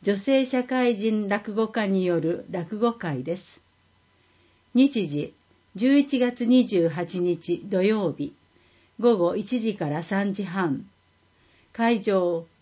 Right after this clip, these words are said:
区民文化センター一階ホール。料金、五百円。お支払いは当日会場で。お申し込みは予約制。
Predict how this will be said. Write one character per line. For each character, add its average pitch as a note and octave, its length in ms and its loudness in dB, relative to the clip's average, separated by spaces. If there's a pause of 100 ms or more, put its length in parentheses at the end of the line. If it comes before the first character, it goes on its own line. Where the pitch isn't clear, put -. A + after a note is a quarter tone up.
(220)
区 A3+ 120 4
民 B3+ 300 8
文 B3 220 4
化 B3+ 140 0
セ B3 180 4
ン F#3+ 120 -2
タ D3 340 -4
ー - 120 -8
一 F#3+ 80 -6
階 A#3+ 320 0
ホ G#3 300 0
ー - 20 -4
ル。 D3+ 220 -10 (920)
料 B3 240 6
金、 D#3 480 -4 (260)
五 F#3+ 120 -2
百 A#3 340 0
円。 D3+ 380 0 (680)
お G#3 100 -2
支 B3+ 180 -2
払 B3 320 0
い G#3+ 40 0
は G#3+ 120 -2
当 A3+ 220 4
日 G#3+ 300 -2
会 G3 320 0
場 D#3+ 260 0
で。 E3 240 -8 (1000)
お G#3 120 -2
申 C#4 260 6
し - 60 -14
込 B3 140 2
み G#3+ 180 2
は F#3 220 0
予 F#3+ 140 -2
約 A3+ 240 -2
制。 E3+ 480 -2